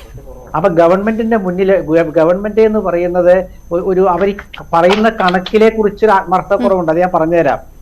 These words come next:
അതായത് ഉച്ചക്കഞ്ഞി പ്രശ്നത്തിൽ ഹെഡ്മാസ്റ്റർമാര് കോടതിയെ സമീപിച്ചു. ഹെഡ്മാസ്റ്റർമാര് കയ്യിൽ നിന്നെടുത്ത പണം സർക്കാർ തരുന്നില്ലെന്നായിരുന്നു ഹെഡ്മാസ്റ്റർമാരുടെ ആക്ഷേപം. അപ്പൊ കോടതിയിൽ ഗവൺമെന്റ് പറഞ്ഞത് ഈ പണം കേന്ദ്രം തരുന്നില്ല, കേന്ദ്ര പദ്ധതിയാണെന്ന്. അപ്പൊ കോടതിയിൽ ചോദ്യം ചോദിച്ചു,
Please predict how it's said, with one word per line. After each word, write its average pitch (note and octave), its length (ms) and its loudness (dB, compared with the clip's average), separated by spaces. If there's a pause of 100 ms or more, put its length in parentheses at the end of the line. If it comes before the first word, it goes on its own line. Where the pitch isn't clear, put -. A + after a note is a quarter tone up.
(140)
അതായത് F#3+ 300 0
ഉച്ചക്കഞ്ഞി G#3+ 600 -4
പ്രശ്നത്തിൽ F3+ 480 -2
ഹെഡ്മാസ്റ്റർമാര് E3+ 760 0
കോടതിയെ D#3+ 360 2
സമീപിച്ചു. C3+ 540 -4 (600)
ഹെഡ്മാസ്റ്റർമാര് F#3+ 680 2
കയ്യിൽ F#3 360 4
നിന്നെടുത്ത F3+ 340 2 (120)
പണം E3 280 0 (320)
സർക്കാർ D#3+ 300 0
തരുന്നില്ലെന്നായിരുന്നു E3 840 0 (380)
ഹെഡ്മാസ്റ്റർമാരുടെ E3+ 580 0
ആക്ഷേപം. C#3 420 0 (540)
അപ്പൊ F3 280 0
കോടതിയിൽ G3 340 4
ഗവൺമെന്റ് G3 500 2
പറഞ്ഞത് E3+ 680 -2 (220)
ഈ G#3 100 -4
പണം G3 360 -2
കേന്ദ്രം F3+ 400 2
തരുന്നില്ല, E3 580 0
കേന്ദ്ര E3+ 260 0
പദ്ധതിയാണെന്ന്. D3+ 640 -2 (400)
അപ്പൊ G3+ 120 -2
കോടതിയിൽ A3+ 540 2
ചോദ്യം F#3 340 2
ചോദിച്ചു, C3+ 380 0